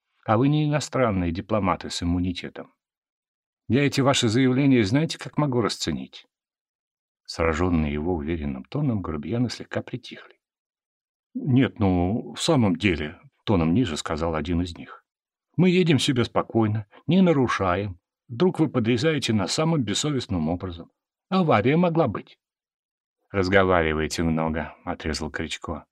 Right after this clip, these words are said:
"А вот к нам поступила информация, что вы на своем катафалке можете перевозить партию наркотиков. Иными словами, налицо злостный преступный умысел, и в этом случае мы не имеем права не отреагировать". "Что ты гонишь?" —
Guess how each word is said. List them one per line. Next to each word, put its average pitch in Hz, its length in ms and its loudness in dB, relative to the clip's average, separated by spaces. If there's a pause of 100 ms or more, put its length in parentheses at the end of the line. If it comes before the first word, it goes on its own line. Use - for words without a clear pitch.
(960)
"А 113 100 4
вот 131 140 2
к - 80 2
нам 185 160 6
поступила 117 520 2
информация, 107 720 2
что - 220 0
вы 160 100 2
на 131 120 4
своем 117 360 2
катафалке 98 640 -2
можете 123 460 2
перевозить 82 520 -2
партию 131 380 -2
наркотиков. - 800 -8 (920)
Иными 156 320 4
словами, 135 480 2
налицо 90 420 2
злостный 120 460 0
преступный 117 600 -2
умысел, 95 680 -2 (320)
и 120 80 2
в 127 60 2
этом 127 200 2
случае 120 460 0
мы 117 140 4
не 127 180 4
имеем 110 320 2
права 110 240 2
не 113 160 2
отреагировать". 110 800 -4 (800)
"Что - 260 -4
ты - 140 2
гонишь?" — 160 560 2